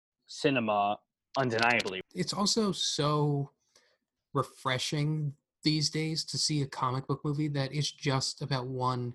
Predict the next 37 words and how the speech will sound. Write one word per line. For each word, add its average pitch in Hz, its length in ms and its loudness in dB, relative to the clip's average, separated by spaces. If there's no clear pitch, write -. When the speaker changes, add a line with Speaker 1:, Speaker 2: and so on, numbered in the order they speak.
Speaker 2:
hero. 120 480 -4
I 151 140 4
know 151 260 6
that, 147 200 2
like, 143 340 2
it's 165 160 0
Speaker 1:
That's 160 100 2
Speaker 2:
amazing 139 340 6
Speaker 1:
it. - 40 6
Speaker 2:
what 135 100 2
Marvel 143 340 8
has 139 180 2
pulled 127 260 0
off. 120 320 -6
It 160 140 4
is. 127 240 4
Speaker 1:
Oh, 240 140 12
Speaker 2:
I'm 156 60 12
not 170 240 6
Speaker 1:
it, 165 80 0
Speaker 2:
taking 180 220 4
Speaker 1:
it's 170 120 0
a 180 60 8
feat. 175 100 6
Speaker 2:
anything 170 300 6
away 160 140 4
from 160 140 -2
Marvel. 156 360 0
Speaker 1:
It's 143 160 4
a 139 80 6
feat. 127 300 -2
Speaker 2:
But 180 120 8
it's 180 160 2
also 170 680 2
nice 139 640 2
to 151 140 2
see 131 380 0